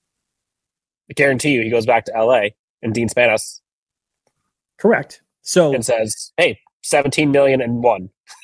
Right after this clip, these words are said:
Speaker 1: <laughs>
Speaker 2: Dan brought up a, I, Dan said this on, during the last show that we did as it relates to the head coaching updates. If it was between Michigan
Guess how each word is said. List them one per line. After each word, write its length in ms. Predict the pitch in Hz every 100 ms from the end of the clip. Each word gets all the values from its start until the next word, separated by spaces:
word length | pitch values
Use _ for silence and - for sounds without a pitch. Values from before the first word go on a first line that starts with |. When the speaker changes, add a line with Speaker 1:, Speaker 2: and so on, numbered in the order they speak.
| - - _ _ -
Speaker 1:
<laughs> 1040 | - - - _ _ _ _ _ _ 165
Speaker 2:
Dan 320 | 123 175 262
brought 200 | 185 165
up 160 | 151 135
a, 120 | 123
I, 140 | 110 120 117 156 131
Dan 220 | 131 170
said 160 | 175 131
this 140 | 120
on, 280 | 117 110 95 _ _ _ -
during 220 | 123 110
the 100 | 104
last 560 | 104 104 104 - - - _ _ _
show 260 | - 131
that 120 | 107 101
we 140 | 104
did 180 | 101 104
as 140 | 95
it 40 | 98
relates 320 | 98 101 98
to 100 | 113
the 80 | 98
head 180 | 113
coaching 340 | - 113 107 104
updates. 460 | 98 - 117 - - _ _ _ _ - - _ _ _ _ _ -
If 120 | 151
it 100 | 196
was 180 | 190 160
between 680 | 139 - 180 160 139 131 123 _
Michigan 680 | 113 123 226 277 247 269 269